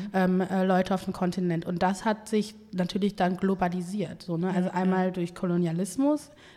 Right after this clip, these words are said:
Speaker 1: irgendwie sind die Leute auf Entdeckungsreise gegangen für unsere ganzen Haargeschichten. Aber natürlich auch, äh, der transatlantische, äh, Sklavenhandel hat halt so viele, ähm, African People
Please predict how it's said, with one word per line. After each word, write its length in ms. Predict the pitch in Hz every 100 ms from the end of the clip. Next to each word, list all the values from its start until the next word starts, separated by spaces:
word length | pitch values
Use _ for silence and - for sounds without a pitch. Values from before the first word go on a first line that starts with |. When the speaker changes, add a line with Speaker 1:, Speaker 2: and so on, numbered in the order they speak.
| -
Speaker 1:
irgendwie 480 | 247 262 262 262
sind 180 | 254 254
die 60 | 254
Leute 260 | 247 254
auf 100 | 254
Entdeckungsreise 640 | 247 233 247 240 - 247 254
gegangen 400 | 247 240 247 247
für 120 | -
unsere 380 | 233 247 247 226
ganzen 680 | 226 233 233 240 240 240 233 -
Haargeschichten. 800 | - 220 240 247 269 254 - 277 - - - -
Aber 120 | 208
natürlich 380 | 208 214 208 208
auch, 380 | 185 214 214 -
äh, 320 | 185 185 185
der 120 | 196
transatlantische, 1040 | 185 208 202 185 180 185 190 180 190 180 175
äh, 40 | 175
Sklavenhandel 760 | - 175 202 240 233 247 247
hat 160 | 214 214
halt 220 | 196 190
so 140 | 202 202
viele, 440 | 233 208 208 196
ähm, 280 | 196 180 185 185
African 400 | 180 196 202 196
People 440 | 208 208 202 202